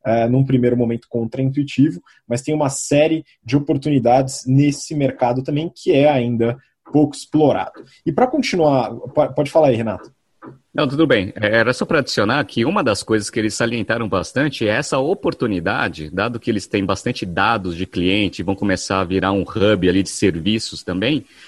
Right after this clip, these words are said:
Speaker 2: de ter informação super valiosa dentro da, do hábito de consumo do, dos clientes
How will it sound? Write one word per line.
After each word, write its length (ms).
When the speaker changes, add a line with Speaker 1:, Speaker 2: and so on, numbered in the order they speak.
Speaker 2:
de 600
ter 100
informação 800
super 280
valiosa 540
dentro 340
da, 540
do 120
hábito 360
de 80
consumo 680
do, 640
dos 180
clientes 520